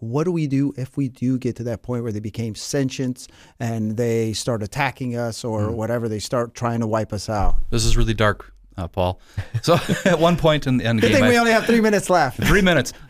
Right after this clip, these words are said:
Speaker 2: In Endgame, I point out there's something called the dark filter, uh, hypothesis, or great filter hypothesis, which is, why do we not see any spacefaring civilizations? And, uh, absent any kind of spiritual an-,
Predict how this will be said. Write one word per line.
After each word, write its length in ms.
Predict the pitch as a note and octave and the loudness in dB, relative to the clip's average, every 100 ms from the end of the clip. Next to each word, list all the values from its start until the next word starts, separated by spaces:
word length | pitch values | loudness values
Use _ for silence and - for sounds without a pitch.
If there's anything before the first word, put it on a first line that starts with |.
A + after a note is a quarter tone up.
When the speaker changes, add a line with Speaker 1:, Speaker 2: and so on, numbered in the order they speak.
| - | 0
Speaker 2:
In 80 | |
Endgame, 320 | C3+ D#3 C#3+ B2+ | 2 4 2 2
I 80 | |
point 300 | A#2 B2+ A#2+ | 2 0 0
out 140 | A2+ G#2+ | 0 0
there's 160 | G2+ | 0
something 260 | - G#2+ G#2+ | 0 -2 -2
called 180 | - G2+ | -2 -2
the 60 | |
dark 260 | F2+ F#2+ F2+ | 0 0 0
filter, 440 | - F#2+ F2 E2+ F#2+ | -2 -2 -2 -6 -6
uh, 180 | - F2 E2+ | -8 -6 -6
hypothesis, 680 | F2+ F#2 F2+ - - F2 - | -4 -2 -4 -4 -10 -8 -4
or 120 | F2+ | -4
great 320 | F2+ B2+ B2+ | 0 0 0
filter 260 | A2 F#2 F2 | -2 -2 0
hypothesis, 580 | F#2+ - F2 - F2+ | -2 0 -2 -2 -6
which 220 | - G2 G2+ | -4 -2 -2
is, 140 | F#2 - - - | -4 -8 -20 -14
why 240 | - A#2+ E3+ | 0 2 2
do 80 | |
we 100 | E3+ | 0
not 180 | C#3 C3 | 0 0
see 140 | - C3 | 0 0
any 120 | A2+ | 0
spacefaring 580 | - A2 G2+ - G2 F#2 | 0 0 0 0 0 0
civilizations? 760 | G2+ F2+ F2 E2+ E2 - - _ _ _ _ _ _ | -4 -4 -2 -4 -6 -14 -20 _ _ _ _ _ _
And, 340 | F#2+ F#2 F#2 - | -6 -4 -4 -8
uh, 100 | F2+ - | -10 -2
absent 360 | A#2 C3+ C3 | -2 0 -2
any 140 | A#2 A2+ | 0 -2
kind 160 | - | -2
of 80 | G#2 | -2
spiritual 460 | - C3+ - G2 F2+ E2 | 0 0 0 -4 -8 -6
an-, 160 | F#2+ | -6